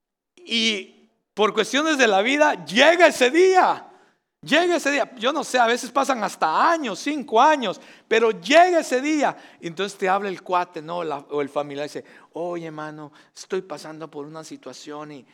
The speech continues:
pues quería ver si, no sé, me da mucha vergüenza, pero", y entonces tú ya te la estás ahí imaginando, diciendo, y esta, te sacas la tarjeta, "Ahora sí,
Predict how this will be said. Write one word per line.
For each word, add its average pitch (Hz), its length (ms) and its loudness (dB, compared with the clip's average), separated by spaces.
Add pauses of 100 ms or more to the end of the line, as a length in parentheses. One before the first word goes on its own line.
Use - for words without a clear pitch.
(220)
pues - 160 -20
quería 156 340 -14
ver 151 420 -8
si, 123 280 -18 (360)
no 147 200 -20
sé, 151 340 -14
me 143 140 -14
da 147 100 -10
mucha 156 320 -12
vergüenza, 143 720 -12 (320)
pero", 143 300 -10 (580)
y 185 200 -8
entonces 147 400 -10
tú 170 80 -10
ya 165 180 -4 (180)
te - 120 -4
la - 120 -4
estás - 680 -4
ahí 220 180 -4
imaginando, 247 1080 -4
diciendo, 208 300 -6 (320)
y 208 320 -8
esta, 160 540 -8
te 165 180 -16
sacas 190 440 -6
la 175 160 -4
tarjeta, 160 360 -8 (320)
"Ahora 185 600 -2
sí, 180 600 -12